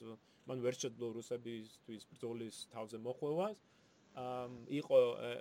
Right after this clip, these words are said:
და საკმაოდ მცირე შეტაკება ეკაუსთან და საბოლოოდ, ა, ამ შეტაკებამ, ა,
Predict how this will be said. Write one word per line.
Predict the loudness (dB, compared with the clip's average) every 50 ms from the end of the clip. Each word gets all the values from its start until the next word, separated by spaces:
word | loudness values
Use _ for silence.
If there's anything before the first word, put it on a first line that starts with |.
| -8 -12 -18 -16 -14 -12 -12 -12 -12 -14 -8
და | -2 -2 -2 -2 -4
საკმაოდ | -8 -6 -6 -6 -4 -4 -6 -4 -4
მცირე | -2 -2 0 -2 -2
შეტაკება | -2 -2 -6 -6 -4 -4 -4 -6 -4 -4 -4 0
ეკაუსთან | 0 -2 0 0 -2 -2 -2 -2 -4 -6 -6 -4 -4 -4 -6 -8 -14 -20 -20 -20 -20 -20 -20 -20 -18 -6
და | -4 -2 -2
საბოლოოდ, | 0 -2 0 0 2 10 10 10 10 10 2
ა, | -2 -2 -2 0 0 0 0 0 -2 -6
ამ | -8 -8 -8 -8
შეტაკებამ, | -8 -6 -4 -4 -4 -4 -4 -4 -4 -6 -8 -12
ა, | -12 -10 -10